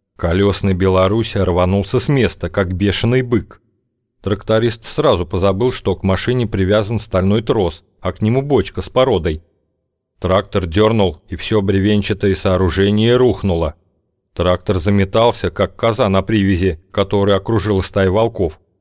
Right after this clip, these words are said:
Впрочем, пламя гораздо хуже любых, даже самых лютых хищников. От него невозможно отбиться. Поэтому тракторист выскочил из кабины и, закрывая руками лицо от нестерпимого жара, кинулся на утёк.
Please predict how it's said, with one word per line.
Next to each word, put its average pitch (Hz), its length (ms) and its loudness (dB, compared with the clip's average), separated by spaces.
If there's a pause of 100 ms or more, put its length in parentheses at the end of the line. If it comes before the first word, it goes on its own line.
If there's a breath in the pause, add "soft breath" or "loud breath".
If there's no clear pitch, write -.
(440)
Впрочем, 104 520 -2
пламя 95 360 0
гораздо 95 440 0
хуже 104 320 -2
любых, 95 480 -2
даже 90 320 0
самых 98 480 0
лютых 113 360 -2
хищников. - 760 -4 (460)
От 85 220 -2
него 104 240 2
невозможно 104 640 0
отбиться. 107 560 -4 (560)
Поэтому 107 560 0
тракторист 101 680 -2
выскочил 98 560 -2
из 92 100 -4
кабины 98 680 0
и, 90 80 -6
закрывая 101 560 0
руками 98 360 0
лицо 98 380 0
от 101 220 -2
нестерпимого 98 840 0
жара, 85 520 0
кинулся 98 440 -2
на 110 160 2
утёк. 113 460 -2